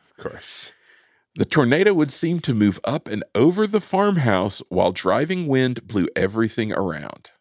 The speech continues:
Speaker 2: Now, how would they do this?
Speaker 1: <laughs>
Speaker 2: On the porch of the house, the family dog would howl a warning of the tornado,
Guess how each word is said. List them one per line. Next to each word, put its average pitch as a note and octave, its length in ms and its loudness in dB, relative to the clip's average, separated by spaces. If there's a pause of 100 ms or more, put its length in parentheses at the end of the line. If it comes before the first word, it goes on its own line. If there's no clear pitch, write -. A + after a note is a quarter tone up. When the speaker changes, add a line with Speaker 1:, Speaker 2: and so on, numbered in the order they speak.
(120)
Speaker 2:
Now, A#2 140 -10
how C3+ 180 -8
would C3+ 140 -12
they C#3 120 -12
do - 200 -20 (140)
this? - 220 -20 (300)
Speaker 1:
<laughs> - 100 -14 (800)
Speaker 2:
On G#2+ 100 2
the A2 100 4
porch F3+ 340 2
of F#3+ 80 -4
the F3 80 2
house, A#2+ 280 0
the G#2 120 -2
family C3+ 480 -2
dog B2+ 300 2
would G2 160 0
howl A2 300 2
a C3+ 60 2
warning C3+ 400 0
of F#2+ 80 -6
the G2+ 80 -4
tornado, F#2 560 -2